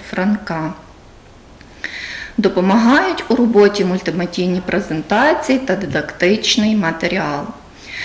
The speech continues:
Наш кабінет забезпечено таблицями з української мови,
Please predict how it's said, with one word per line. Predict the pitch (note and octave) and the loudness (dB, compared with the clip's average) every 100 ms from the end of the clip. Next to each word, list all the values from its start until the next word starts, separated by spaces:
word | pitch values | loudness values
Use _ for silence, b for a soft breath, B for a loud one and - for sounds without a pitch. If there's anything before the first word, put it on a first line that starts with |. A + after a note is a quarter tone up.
| B - | B -4
Наш | F3+ G3+ - | 0 2 2
кабінет | - F3+ F#3+ G#3+ C#4+ E4 C4+ - | 2 4 4 6 4 4 0 0
забезпечено | G3+ A#3 - - A3+ - - E3+ F3 | 2 0 -2 0 0 0 -2 -2 -4
таблицями | D#3 G3 F#3+ B3 C#4+ B3+ B3 A#3 | -4 -2 2 4 4 6 6 6
з | - | 2
української | - E3+ F3+ F3 E3+ - - D#3+ D3+ | -6 -6 -4 -4 -4 -8 -6 -4 -2
мови, | D#3 F#3 C#4+ C#4 A3+ | 0 2 4 4 0